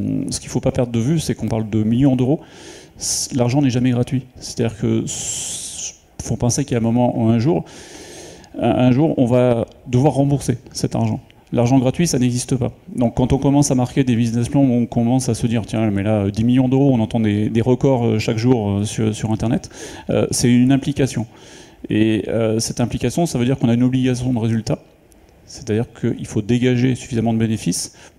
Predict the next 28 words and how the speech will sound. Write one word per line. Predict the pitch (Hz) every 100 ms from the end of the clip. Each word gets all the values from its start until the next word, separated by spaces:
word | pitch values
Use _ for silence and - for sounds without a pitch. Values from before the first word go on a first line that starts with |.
| -
pour | 135 139 - -
rembourser | - 113 127 127 - 127 123 - - -
les | 104
gens | 113
qui | 110 104
vous | 101
ont | 110
fait | 117
confiance. | 110 104 - - - _ -
Mais | 104 - - - -
pour | -
se | -
rembourser | 123 113 113 117
soi. | - 147 - - -
Parce | 117
que | 104
quand | - 123 127
on | 120
vend | 139 139
une | 123 113
part | 120 113
de |
son | 110 113
entreprise, | 113 - 113 175 175 - - - -
si | - - 151 139 - -
un | 139
des | 131 123
actionnaires | 117 127 120 113